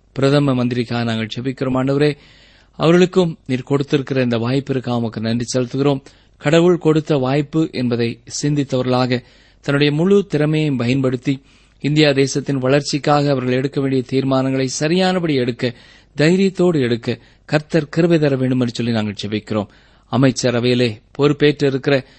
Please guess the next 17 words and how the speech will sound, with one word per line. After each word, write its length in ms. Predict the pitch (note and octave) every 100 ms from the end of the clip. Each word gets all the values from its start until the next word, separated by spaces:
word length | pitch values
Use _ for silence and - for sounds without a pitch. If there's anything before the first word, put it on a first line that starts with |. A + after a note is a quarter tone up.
| _ -
எல்லா 320 | D3 F3+ F#3
அமைச்சர்களையும் 600 | D#3+ F3+ F3 E3 E3 D3+
நாங்கள் 220 | A#2 G#2+
நினைவு 240 | A2 A#2+ A#2
கூறுகிறோம். 460 | A#2+ A2+ A#2 A#2 A#2 _ _ _
ஒவ்வொரு 360 | C3+ C#3+ D3+ D3 C#3+ -
இலாகாவிலேயும் 880 | A#2 B2+ C#3+ C3+ C3 B2+ B2 B2 A2+
ஆண்டவரே, 340 | A#2 B2+ B2 A#2 - _ -
செய்யப்பட 420 | D3+ E3+ D#3 D3+
வேண்டிய 320 | C#3+ C#3+ D3 C#3+
வேலைகள் 460 | C3 C#3+ D3 C#3+ C#3+ _ _
துரிதமாக 600 | F3 F3+ F3+ E3 D#3 D3
செய்யப்படவும், 680 | - A#2 A#2+ A#2 A#2 A#2 A2+ - _ _ -
ஆண்டவரே, 300 | D#3 E3+ E3+
எங்களுடைய 280 | D#3 C#3+ C3
தேசத்தின் 560 | D3+ D#3+ E3+ D3+ D3
வளர்ச்சிக்காக 720 | B2+ D#3 D#3 E3+ E3 D#3+ D#3